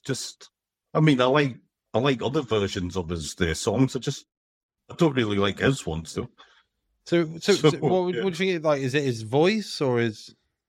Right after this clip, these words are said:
Speaker 2: Yeah, probably.
Speaker 1: I think his voice, his voice, yeah, <laughs> his voice probably mostly, yeah. Uh-huh. Some of his lyrics as well. I know people go on about, "Oh, he's a brilliant, uh, they're sort of lyricist," but some of them I'm just like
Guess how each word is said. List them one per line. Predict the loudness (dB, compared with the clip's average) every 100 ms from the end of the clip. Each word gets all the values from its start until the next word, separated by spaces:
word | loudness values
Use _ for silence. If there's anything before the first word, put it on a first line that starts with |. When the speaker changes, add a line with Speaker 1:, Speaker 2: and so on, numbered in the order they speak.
| _
Speaker 2:
Yeah, | -2 2 2
probably. | 2 2 4
Speaker 1:
I |
think | 6
his | 6 4
voice, | 6 6 6 2 -8 -6
his | -6 -4
voice, | 0 4 4 2 -4
yeah, | 0 4 4 2 0 -6
<laughs> | -4 -6 -6
his | -4
voice | 2 2 2
probably | 2 0 2 0 0
mostly, | -2 -4 -4 -2 0
yeah. | 2 4 2 0
Uh-huh. | -8 -6 -6
Some | -2 2 2
of | 2
his | 0 2
lyrics | 2 4 2 0 -4
as | -2 0
well. | 2 4 2
I |
know | 2 2 2 0
people | -6 -8 -6
go | 0 2
on | 2 2
about, | -2 -2
"Oh, | -2 -2
he's | -2
a | -4
brilliant, | 0 2 2 0 -8 _ _ _ _ _ _ _ -6
uh, | -4 -4
they're | -4 -4 -4
sort | -4 0
of |
lyricist," | 2 2 0 -2 -4 -4
but | -4
some | -2 0 2
of | 4
them | 4
I'm | 2
just | 0 -4 -4
like | -4